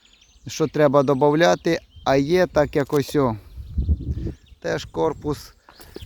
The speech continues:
е, знизу кладеш малометки. Дивіться, скільки бджілки, просто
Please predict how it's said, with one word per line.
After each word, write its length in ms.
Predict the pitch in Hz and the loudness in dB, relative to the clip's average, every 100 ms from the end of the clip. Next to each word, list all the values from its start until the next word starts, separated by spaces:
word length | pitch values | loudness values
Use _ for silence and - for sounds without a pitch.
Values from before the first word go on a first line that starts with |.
| - | -6
е, 180 | 135 135 | -2 -2
знизу 640 | 117 139 175 170 139 139 - - _ - | -2 2 4 4 2 -4 -4 -18 _ -2
кладеш 640 | 147 139 139 135 127 - - _ _ _ _ _ _ - _ _ _ | 0 2 2 0 -2 -12 -20 _ _ _ _ _ _ -20 _ _ _
малометки. 920 | 139 139 143 160 185 185 - 185 180 - - - - - - - 127 | 0 2 2 2 0 -2 -2 -2 -2 -6 -20 -20 -20 -20 -20 -16 -6
Дивіться, 360 | 143 135 131 | -4 -4 -10
скільки 880 | 113 - _ - - 139 - - 160 | -14 -20 _ -12 -8 -8 -10 -2 -2
бджілки, 500 | 127 113 156 135 139 | 0 0 0 0 -6
просто 720 | - 127 151 156 143 - 143 | -8 -6 -2 -4 -6 -6 -6